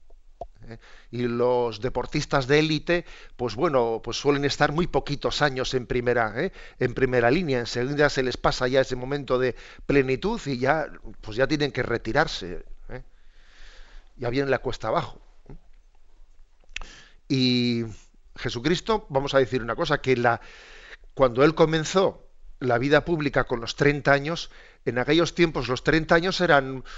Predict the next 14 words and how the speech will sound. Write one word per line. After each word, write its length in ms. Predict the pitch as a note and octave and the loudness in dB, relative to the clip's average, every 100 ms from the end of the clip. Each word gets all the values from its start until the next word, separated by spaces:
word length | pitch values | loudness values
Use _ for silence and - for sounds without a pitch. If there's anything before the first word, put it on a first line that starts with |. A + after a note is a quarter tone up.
| - | -10
mucho 400 | C3+ D3+ D#3 D3 | -4 -2 0 2
más 180 | C#3+ - | 2 0
que 120 | C3+ | -2
nuestros 400 | C3 B2 B2 - | -2 -4 -6 -2
treinta 380 | C3 B2 A#2+ C3 | 0 0 2 2
años, 360 | F3 A#2+ A2 | 2 -2 -4
¿eh? 140 | C3+ E3+ | -2 -2
Porque 260 | C3 - | -4 -4
la 100 | A#2 | -2
vida 280 | A2 B2+ D#3 | 0 2 4
era 160 | D#3 C3+ | 6 4
mucho 360 | B2 B2+ B2 | 2 -4 -4
más 420 | A2+ A2 G#2+ F#2+ - | -4 -4 -4 -6 -4
corta. 500 | D#3+ G3 - - | -2 -2 -4 -10